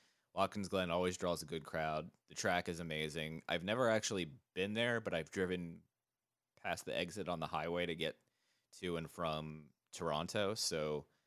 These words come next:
I would love to go up there. I think it's top of,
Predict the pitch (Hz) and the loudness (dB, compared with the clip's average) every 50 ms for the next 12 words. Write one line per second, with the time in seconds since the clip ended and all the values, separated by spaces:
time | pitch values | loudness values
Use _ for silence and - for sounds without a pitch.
0 | _ _ _ _ _ _ - - 80 82 80 78 80 76 73 - - 82 87 95 | _ _ _ _ _ _ -2 0 0 0 0 -2 -4 -6 -6 -10 -16 -8 0 2
1 | 95 95 92 85 - - - 85 78 76 71 67 65 - - - - - - - | 4 4 2 2 -2 -6 -6 -4 -4 -4 -4 -4 -6 -10 -12 -14 -14 -14 -14 -16
2 | _ _ _ _ _ _ _ _ _ _ _ _ _ _ _ _ _ _ _ _ | _ _ _ _ _ _ _ _ _ _ _ _ _ _ _ _ _ _ _ _
3 | _ _ _ _ _ - 78 76 - - - - - 82 71 - - | _ _ _ _ _ -20 -20 -20 -20 -20 -18 -10 -6 -6 -6 -6 -6